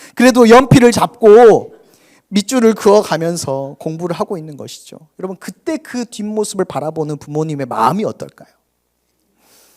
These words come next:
안쓰럽기도 하고 동시에 너무나도 기특하다고 생각하지 않겠습니까?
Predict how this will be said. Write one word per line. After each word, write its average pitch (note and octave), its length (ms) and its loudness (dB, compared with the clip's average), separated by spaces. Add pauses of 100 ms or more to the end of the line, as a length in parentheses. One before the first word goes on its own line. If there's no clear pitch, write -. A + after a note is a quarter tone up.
(180)
안쓰럽기도 A#2 600 -8
하고 E3 300 -16
동시에 F3 560 -8 (460)
너무나도 B2 420 -6
기특하다고 E3 680 -8
생각하지 - 480 -14
않겠습니까? A2 760 -18